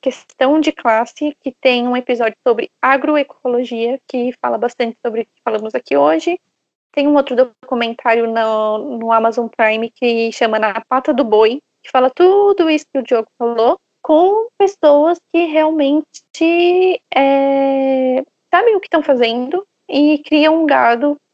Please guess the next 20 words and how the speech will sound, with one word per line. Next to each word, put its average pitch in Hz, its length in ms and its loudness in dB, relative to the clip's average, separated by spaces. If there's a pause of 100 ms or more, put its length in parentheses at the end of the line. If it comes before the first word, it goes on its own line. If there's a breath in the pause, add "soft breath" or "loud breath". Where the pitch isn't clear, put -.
(120)
pra 262 540 -2
puramente 285 640 -2
dinheiro 262 480 2
e 277 40 0
devastam 262 680 0 (420)
a 262 60 0
floresta 247 580 0
aí, 254 400 0 (180)
Brasil 247 380 2
afora. - 420 -4 (200)
Sigam 349 280 2
Rita 302 240 0
Van 247 180 -2
Hunt, 269 420 -4
novamente, 240 760 -4
sempre 254 280 -4
falo 233 280 -2
isso 226 220 -4
nesse 226 220 -6
podcast. 262 800 -4